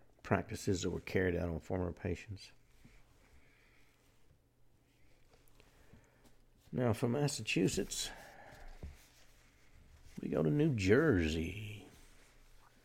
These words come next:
How about Cedar Grove, New Jersey? Now, originally built to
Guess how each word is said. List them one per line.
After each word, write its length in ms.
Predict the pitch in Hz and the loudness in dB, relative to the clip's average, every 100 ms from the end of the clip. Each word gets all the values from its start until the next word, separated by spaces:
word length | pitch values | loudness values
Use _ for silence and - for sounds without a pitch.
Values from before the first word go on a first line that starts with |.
| _ - - - - - - _ - - - - - - - - _ _ - _ _ - | _ -20 -20 -20 -20 -20 -20 _ -20 -20 -20 -20 -20 -20 -20 -20 _ _ -20 _ _ -8
How 60 | |
about 200 | 131 110 | -6 -6
Cedar 320 | - 143 127 113 | -2 2 4 4
Grove, 520 | 107 117 123 90 85 | 4 4 6 2 -2
New 120 | 85 | -4
Jersey? 480 | 78 82 78 78 82 - - _ _ - - _ - - - - _ - _ _ _ - - _ _ - - _ _ - - _ _ - | -6 -4 -6 -6 -14 -16 -20 _ _ -20 -20 _ -20 -20 -20 -20 _ -20 _ _ _ -20 -20 _ _ -20 -20 _ _ -20 -20 _ _ -6
Now, 120 | 107 | -2
originally 380 | 156 196 165 98 | 0 4 4 4
built 340 | 80 135 107 | 4 4 4
to 180 | - 82 | -2 -8